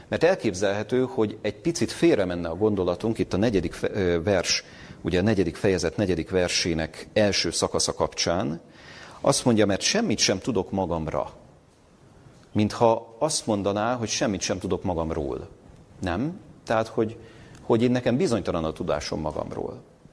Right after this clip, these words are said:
Igen ám, de nem erről szól a szakasz. Csak egy picit, ö, ugye, ö, talán,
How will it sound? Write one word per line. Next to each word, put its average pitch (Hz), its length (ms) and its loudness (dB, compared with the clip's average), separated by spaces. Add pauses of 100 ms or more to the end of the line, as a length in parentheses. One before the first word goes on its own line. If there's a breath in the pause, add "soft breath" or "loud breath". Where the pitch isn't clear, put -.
(840)
Igen 101 260 2
ám, 107 220 -2
de 107 460 2
nem 110 180 -2
erről 85 220 0
szól 95 240 0
a 90 40 2
szakasz. - 500 -2 (160)
Csak - 180 -2
egy - 80 0
picit, - 400 0 (520 loud breath)
ö, 90 480 4
ugye, 92 640 0
ö, 92 240 0
talán, 92 600 2